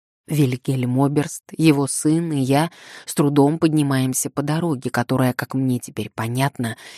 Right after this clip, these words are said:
является собой подъездную аллею. На ходу я одариваю рабочих мимолётными вымученными улыбками, не прислушиваясь к тому, что они говорят. Но главным делом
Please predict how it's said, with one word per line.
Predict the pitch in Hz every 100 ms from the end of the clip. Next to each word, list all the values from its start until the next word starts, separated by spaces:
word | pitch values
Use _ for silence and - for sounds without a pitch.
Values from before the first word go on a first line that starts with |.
| -
является | 151 131 143 180 170 -
собой | 143 147 160 -
подъездную | 175 143 143 143 139 135 127 127 131
аллею. | 131 160 160 113 107 - _ _ - -
На | 147
ходу | 139 - 127 131 143 170 - -
я | 156 160 147
одариваю | 147 156 160 156 151
рабочих | 139 139 143 165 - -
мимолётными | 151 147 139 151 160 - 160 160
вымученными | 143 143 147 - 151 147 147
улыбками, | 156 165 170 - - 120 120 120 - _
не | 170
прислушиваясь | 156 135 - 147 139 - 131 127 -
к |
тому, | - 123 135
что | 135 - -
они | 123 123 127
говорят. | 139 139 151 143 - - _ - - -
Но | 143
главным | 120 143 139 147 185 160 139 139
делом | 135 131 131 147